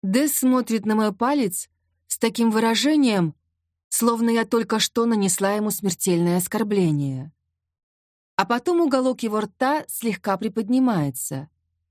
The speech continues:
Он приближается ко мне вплотную, и я чувствую на лице его дыхание.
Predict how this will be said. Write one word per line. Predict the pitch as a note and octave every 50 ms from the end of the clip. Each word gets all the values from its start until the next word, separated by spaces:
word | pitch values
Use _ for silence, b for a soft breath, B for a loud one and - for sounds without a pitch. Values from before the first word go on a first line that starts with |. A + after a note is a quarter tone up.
| _ _ _ _ _ _ _ _ _ _ _ _ -
Он | A3+ B3 A#3
приближается | - C4 A3+ A#3 B3+ B3 A3 B3+ A#3+ A3+ G#3 - - G#3
ко | F#3+ - G3+
мне | G3+ G3+ G3+ F#3+
вплотную, | F3+ - G#3 G3 F#3 F#3 - A#3 C4+ D4+ D#4 D#4+ E4 D4+ - _ _ _ _ _ _ _ _ _ _ -
и | A3+
я | G#3+ A3 G#3+
чувствую | G3 - - - B3 A#3 - - - G3+ G3+ G3
на | G3 F#3+
лице | F3+ F#3 F3+ - - - C4
его | C4 A3 F#3+ F3 F#3 F#3
дыхание. | F3+ G3 F#3 - - E3 C#3+ C#3 C#3+ C#3 C#3 C3+ C3 C3 C#3+ D#3